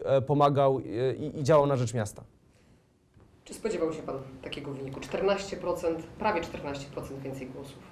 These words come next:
Speaker 2: od swojego przeciwnika.
Speaker 1: To jest efekt, e, pewnej konsekwentnej pracy, która nastąpiła. To jest też efekt, e, zmęczenia pewnie miesz-, części mieszkańców Ciechanowa tym stylem rządzenia,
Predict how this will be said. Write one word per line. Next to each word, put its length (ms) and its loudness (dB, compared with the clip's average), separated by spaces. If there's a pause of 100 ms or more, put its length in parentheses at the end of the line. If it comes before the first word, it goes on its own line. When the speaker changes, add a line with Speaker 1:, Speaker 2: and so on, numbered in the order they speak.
(440)
Speaker 2:
od 340 -12
swojego 300 -8
przeciwnika. 500 -14 (2000)
Speaker 1:
To 100 2
jest 400 0
efekt, 640 -2
e, 200 6 (360)
pewnej 260 0
konsekwentnej 800 0 (240)
pracy, 380 6
która 520 2 (160)
nastąpiła. 800 2 (380)
To 80 0
jest 180 2
też 240 0
efekt, 680 2
e, 200 4
zmęczenia 520 2
pewnie 360 0
miesz-, 300 -2
części 300 -2
mieszkańców 480 -2
Ciechanowa 600 2 (300)
tym 140 2
stylem 460 4 (260)
rządzenia, 800 4